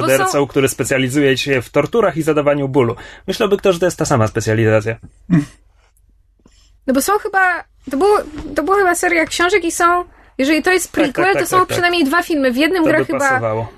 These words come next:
Speaker 1: Denzel,
Speaker 2: Denzel
Speaker 1: a w
Speaker 2: i Jolie.
Speaker 1: drugim,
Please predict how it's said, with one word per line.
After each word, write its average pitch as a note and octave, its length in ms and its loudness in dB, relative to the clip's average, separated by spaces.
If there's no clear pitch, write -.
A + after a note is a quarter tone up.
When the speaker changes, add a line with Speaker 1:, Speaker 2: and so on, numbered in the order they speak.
Speaker 1:
Denzel, C4 840 0
Speaker 2:
Denzel F3+ 560 0
Speaker 1:
a - 80 0
w F3 40 0
Speaker 2:
i - 20 0
Jolie. A#3+ 120 0
Speaker 1:
drugim, D4 480 0